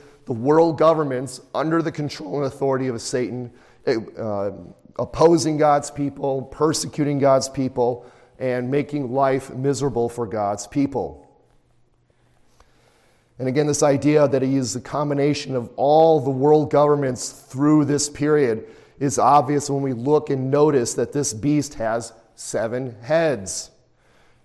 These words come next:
Not that, you know, you know, seven heads rule better than one. It's seven heads to show that it's many kings, many kingdoms, many rulers,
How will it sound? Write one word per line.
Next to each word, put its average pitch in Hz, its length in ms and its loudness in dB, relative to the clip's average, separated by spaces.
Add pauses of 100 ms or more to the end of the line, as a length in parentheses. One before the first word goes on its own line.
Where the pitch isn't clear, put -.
(100)
Not 120 260 -4
that, 143 240 -6
you 131 80 -12
know, 110 420 -6
you 110 180 -12
know, 110 60 -10
seven 123 340 -4
heads 123 300 -6
rule 127 220 -6
better 120 300 -2
than 120 160 -8
one. 127 360 -4 (320)
It's - 200 -12
seven 254 420 -12
heads 143 380 -4
to - 140 -10
show 151 340 2
that 135 120 0
it's 113 160 -6
many 147 400 -4
kings, 135 600 -6 (320)
many 143 400 -2
kingdoms, 139 800 -4 (360)
many 143 260 -2
rulers, 147 880 2